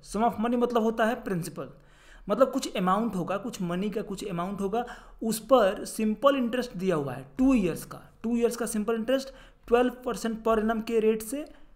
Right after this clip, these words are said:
थर्टीन हंड्रेड एटी, यही है आपका सिंपल इंटरेस्ट, ये दिया हुआ है।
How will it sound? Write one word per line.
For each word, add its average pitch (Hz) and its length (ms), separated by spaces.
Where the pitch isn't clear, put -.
थर्टीन 196 420
हंड्रेड 208 300
एटी, 147 360
यही 208 300
है 220 140
आपका 220 420
सिंपल 175 380
इंटरेस्ट, 147 400
ये 196 60
दिया 190 240
हुआ 143 200
है। 131 160